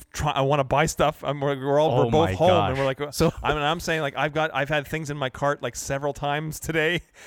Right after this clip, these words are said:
Speaker 1: and I keep thinking, "I really shouldn't buy, but I, I wanna buy," and, uh,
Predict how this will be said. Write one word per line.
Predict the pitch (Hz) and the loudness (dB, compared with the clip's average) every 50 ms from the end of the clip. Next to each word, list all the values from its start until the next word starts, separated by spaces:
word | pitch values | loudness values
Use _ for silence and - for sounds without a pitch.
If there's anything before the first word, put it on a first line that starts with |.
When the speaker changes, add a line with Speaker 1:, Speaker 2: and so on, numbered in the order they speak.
| - - - - - - | -20 -20 -20 -20 -14 -10
Speaker 1:
and | - 123 | -8 -6
I | 127 123 | -6 -6
keep | - 151 143 123 | -8 -10 -8 -6
thinking, | 135 131 123 113 | -6 -4 -4 -4
"I | 101 107 | -6 -6
really | 113 127 135 139 143 135 | -4 -4 -4 -2 -4 -4
shouldn't | - - 170 170 160 147 | -4 -4 -6 -6 -6 -4
buy, | 131 143 143 139 147 | -4 -4 -2 -2 -4
but | 139 127 117 113 | -4 -4 -6 -6
I, | 110 113 - | -6 -8 -6
I | 98 113 | -8 -8
wanna | 110 110 110 131 147 147 131 | -6 -6 -4 -4 -4 -4 -4
buy," | 135 135 135 131 131 127 | -4 -4 -4 -4 -6 -6
and, | 120 110 107 101 | -8 -10 -12 -14
uh, | 101 | -16